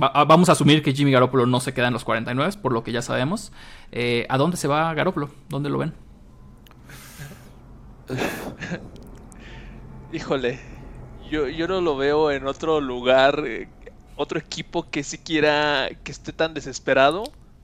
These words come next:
Speaker 2: como para utilizar a Garoppolo más allá de modelo de jerseys, porque es, es muy guapo el maldito,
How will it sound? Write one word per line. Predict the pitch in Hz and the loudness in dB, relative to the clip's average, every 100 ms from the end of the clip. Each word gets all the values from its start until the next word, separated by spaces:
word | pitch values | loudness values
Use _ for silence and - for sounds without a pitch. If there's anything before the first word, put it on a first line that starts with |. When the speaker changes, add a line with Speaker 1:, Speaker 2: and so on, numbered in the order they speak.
| - | -20
Speaker 2:
como | - 131 123 | -14 -10 -8
para | - 135 131 127 127 131 131 131 - | 0 2 2 0 -2 -4 -6 -8 -10
utilizar | 160 151 135 127 135 139 - | -10 -8 -8 -4 0 0 -2
a | - 143 | -6 -8
Garoppolo | 135 135 - 151 139 139 135 135 | -6 -6 -6 -6 -4 -4 -6 -8
más | - 139 - | -10 -8 -4
allá | 139 135 | 0 2
de | 139 147 | 2 0
modelo | 135 127 131 131 135 135 | -2 -4 0 0 0 -4
de | 123 | -6
jerseys, | 120 123 131 - 160 - - - - - - | -8 -10 -10 -12 -12 -12 -16 -20 -20 -20 -16
porque | - - 123 131 - | -14 -10 -8 -8 -8
es, | - - | -10 -12
es | 165 | -14
muy | 139 139 | -16 -10
guapo | 127 131 - 143 | -4 -4 -2 -4
el | 127 127 | -4 -6
maldito, | 123 127 135 180 | -10 -10 -10 -12